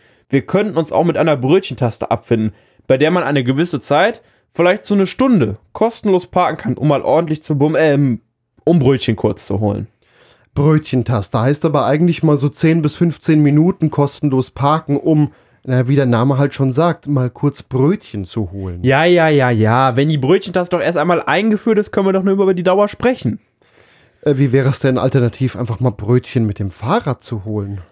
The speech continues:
Speaker 1: Auf gar keinen Fall. Dann fordert nachher irgendein linksgrün versiffter Politiker noch Fahrradspuren. Oder die zweite Spur wird mal eben zur Fahrradspur erklärt.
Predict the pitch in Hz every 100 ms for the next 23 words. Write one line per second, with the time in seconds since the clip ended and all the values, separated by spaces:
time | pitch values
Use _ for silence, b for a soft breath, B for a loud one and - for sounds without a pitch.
0 | _ - 98 - 160 180 156 123 156 185
1 | 120 - _ _ - 123 - 151 151 139
2 | 147 170 135 175 147 135 156 175 - 180
3 | 170 147 165 - 135 - 139 160 175 160
4 | 127 101 - 233 202 - - 120 107 -
5 | b b b 123 131 127 - 147 131 -
6 | - 214 180 113 147 147 135 185 226 220
7 | 214 - 294 233 - 135 110 - 110 101